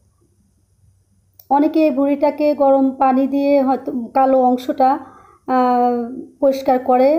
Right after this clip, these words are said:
আবার চুন দিয়েও পরিষ্কার করে। আমি ভুঁড়ির যে কালো পর্দাটা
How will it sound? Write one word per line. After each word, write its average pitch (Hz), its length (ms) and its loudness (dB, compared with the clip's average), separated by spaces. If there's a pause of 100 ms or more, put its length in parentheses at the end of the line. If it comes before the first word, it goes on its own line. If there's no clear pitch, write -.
আবার 240 380 2 (180)
চুন 285 240 0
দিয়েও 269 240 2
পরিষ্কার 254 300 -2
করে। 254 220 0
আমি 247 280 0
ভুঁড়ির 277 380 0 (320)
যে 254 120 -2
কালো 269 240 0
পর্দাটা 262 500 0